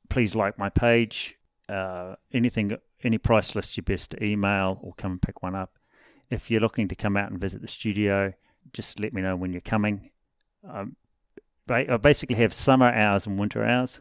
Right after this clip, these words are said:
Uh, during the hunting season, I'm available by weekends by appointment only.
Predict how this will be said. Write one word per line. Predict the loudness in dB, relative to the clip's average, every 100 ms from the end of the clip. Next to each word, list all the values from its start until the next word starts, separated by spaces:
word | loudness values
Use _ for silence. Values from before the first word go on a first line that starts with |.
| _
Uh, | -8 -8 -8 -4
during | 2 4 4
the |
hunting | 2 4 4
season, | 4 2 4 2 0 -6 _ -20 _ _
I'm | -6 -4 -4 -10 _ _ -8
available | 0 2 2 0 -2 -2 -8 -20 -6
by | -6
weekends | -4 -6 -4 -2 -2 -4
by | -4 -4
appointment | -4 -4 -4 -8 -8
only. | -8 -4 -6 -6